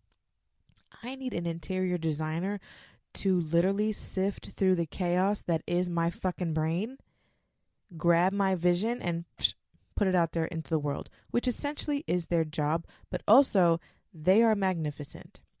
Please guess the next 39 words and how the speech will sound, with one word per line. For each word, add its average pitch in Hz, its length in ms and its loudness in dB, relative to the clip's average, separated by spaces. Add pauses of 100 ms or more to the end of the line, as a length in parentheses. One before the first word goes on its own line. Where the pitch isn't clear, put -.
Interior 226 440 0
designers 180 560 -2
are 160 120 -4
just, 151 260 -4 (420)
oh, - 200 -8
they 160 100 2
blow 175 240 2
my 160 160 0
mind 147 340 -8
'cause - 140 -12
they're 135 80 -10
fucking - 380 -6
fantastic. - 640 -12
Anyway, 160 340 -4 (400)
literally 220 460 2
a 170 80 0
work 156 260 -2
of 151 120 -4
art. - 260 -10
That's 175 260 -2
what 208 60 -2
I 208 60 2
want 180 200 0
my 160 120 -2
home 151 200 -2
to 151 120 -12
be. - 140 -8 (600)
So - 160 -4
let 151 140 -2
me 151 100 -2
go 170 160 4
back 226 260 2
because 185 300 -2
I 156 240 2 (840)
rambled 156 360 0
on 143 140 -2
a 135 60 -4
little 131 160 -4
bit. 131 180 -10